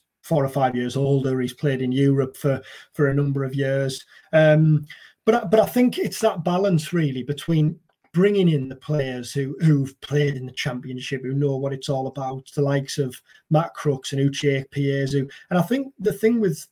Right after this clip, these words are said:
with the likes of Crooks and Ikpeazu is, although they come in with Championship experience,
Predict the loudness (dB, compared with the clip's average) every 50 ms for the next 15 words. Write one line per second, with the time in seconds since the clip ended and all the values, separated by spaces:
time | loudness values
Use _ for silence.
0 | _ 0 0 2 2 0 0 0 -2 -2 -4 -8 -10 -10 -6 -6 -6 -6 -6 -8
1 | -8 -8 -8 -8 -10 _ -4 -4 -4 -4 -6 -8 -10 -10 -8 -8 -4 -2 0 2
2 | 4 4 6 6 6 4 4 2 0 -2 -8 _ _ _ _ _ -8 -6 -2 2
3 | 4 4 6 6 4 4 2 2 0 -2 -6 -6 -4 -4 -2 -2 -2 -4 -4 -4
4 | -8 -8 -10 -14 -14 -8 -4 0 2 2 2 2 0 -4 -10 -14 -18 -20